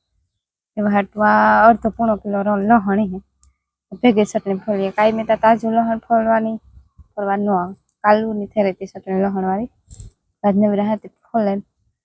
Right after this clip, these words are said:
મૂકી દઈએ. ને અમે એને સોટલીમાં તેલ ને મીઠું ને ભરાવીએ તે વધારે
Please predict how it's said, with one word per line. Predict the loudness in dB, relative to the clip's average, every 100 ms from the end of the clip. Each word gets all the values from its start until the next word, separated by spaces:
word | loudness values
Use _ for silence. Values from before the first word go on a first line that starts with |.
| _ _ -2
મૂકી | -2 0
દઈએ. | 0 -2 -2 -8 _ _ _ _ _ _ _ _ -2
ને | 2
અમે | 2 2
એને | 2
સોટલીમાં | 0 0 2 2
તેલ | 4 4 4 4
ને | 4
મીઠું | 2 0 0
ને | 2
ભરાવીએ | 4 2 0
તે | -2 -4 -4 -8 -16 -18 -20 -8 0
વધારે | 4 6 6 4